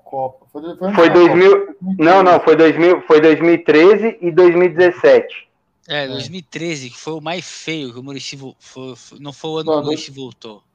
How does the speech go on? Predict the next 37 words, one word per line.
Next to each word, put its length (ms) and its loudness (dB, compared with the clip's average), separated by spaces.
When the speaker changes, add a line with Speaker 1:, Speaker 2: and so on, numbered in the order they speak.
Speaker 1:
Foi. 240 -10
Não, 140 -10
dois 140 -12
mil 100 -16
e 40 -20
treze 220 -12
foi 120 -10
o 80 -8
ano 140 -10
do 120 -12
Aloysio 380 -10
Boi 160 -10
Bandido, 560 -14
que 120 -20
ele, 160 -16
ele 160 -20
salvou, 420 -14
fez 180 -18
Speaker 2:
É. 360 4
Speaker 1:
um 100 -10
gol 120 -12
e 140 -20
tal. 280 -18
Speaker 2:
É, 240 4
nesse 280 0
Speaker 3:
Então. 120 4
Speaker 2:
ano 120 0
o 20 0
São 140 -2
Paulo 180 4
até 180 2
terminou 320 2
em 100 0
décimo 540 2
campeonato. 640 -2
Speaker 3:
É, 500 -4
Speaker 2:
Termi-, 80 2